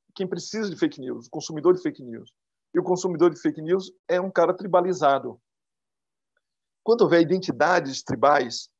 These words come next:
vai haver da extrema-direita, vai haver fake news, certo? Vai haver fake news. Eles não confiam no, em outras coisas a não ser no seu próprio sistema de informação.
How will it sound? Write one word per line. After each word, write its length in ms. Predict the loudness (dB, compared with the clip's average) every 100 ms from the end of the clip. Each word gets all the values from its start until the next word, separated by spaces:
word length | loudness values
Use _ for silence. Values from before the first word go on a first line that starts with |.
| _ _ 0
vai 180 | 2
haver 400 | 4 4 2 0 _ _
da 240 | 0 2
extrema-direita, 760 | 2 0 -2 0 0 -2 -6 -18 _ _ _
vai 220 | 0 2 4
haver 180 | 2
fake 260 | 0 -4 -6
news, 460 | -10 -10 -14 -20 _ _ _
certo? 360 | -6 -6 -6 _ _ _ _ _ _
Vai 120 | 0
haver 220 | 2 0 -2
fake 260 | -6 -8
news. 380 | -12 -14 -18 _
Eles 180 | -18 -16
não 120 | -12
confiam 300 | -12 -10 -8
no, 300 | -10 -12 -16 -20 _ _
em 240 | _ -4
outras 320 | -2 0 -2
coisas 340 | -2 -2 0 -2
a 20 |
não 120 | -6
ser 420 | -6 -4 -4 -4
no 160 | -8 -10
seu 180 | -8 -6
próprio 320 | 0 -2 -2
sistema 300 | -12 -10 -10
de 80 | -10
informação. 580 | -10 -10 -12 -14 -18